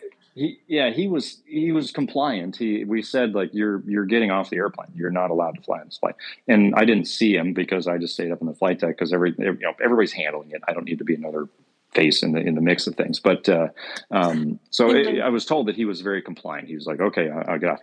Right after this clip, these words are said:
Speaker 1: And he also had a friend traveling with him, so his friend got off with him.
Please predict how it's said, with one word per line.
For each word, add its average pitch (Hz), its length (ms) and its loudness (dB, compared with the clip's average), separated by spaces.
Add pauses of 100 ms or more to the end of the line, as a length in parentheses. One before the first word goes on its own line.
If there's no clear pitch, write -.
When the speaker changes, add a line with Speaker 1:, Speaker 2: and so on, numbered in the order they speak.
(120)
Speaker 1:
And 160 420 4 (400)
he 170 180 -2
also 190 300 2
had 139 160 0
a 117 60 -2
friend 160 400 -6
traveling 104 440 -2
with 160 240 -2
him, 92 140 -4
so 110 260 0
his 113 200 -4
friend 165 320 0
got 98 180 2
off 120 240 -2
with 240 220 -2
him. - 60 -8